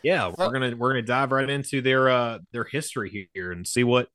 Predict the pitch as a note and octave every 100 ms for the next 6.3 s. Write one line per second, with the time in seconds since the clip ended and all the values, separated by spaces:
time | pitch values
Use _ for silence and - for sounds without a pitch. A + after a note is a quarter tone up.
0 | _ _ _ _ _ - G3+ A3 E3+ F3+
1 | C#3+ A#2+ A2+ G#2+ G#2+ - F#2 - G#2+ F#2
2 | - F#2+ F2 G2 C#3 C#3 A#2 - - F3
3 | F3 F3+ D3+ - C#3+ D3 C#3+ - G#3+ G3+
4 | C3+ D3 D#3 D3+ D3+ D#3+ D#3+ D#3 A#2 -
5 | C3 B2 A2+ - B2 A#2+ - - G#2+ G2+
6 | F#2 F#2+ F2+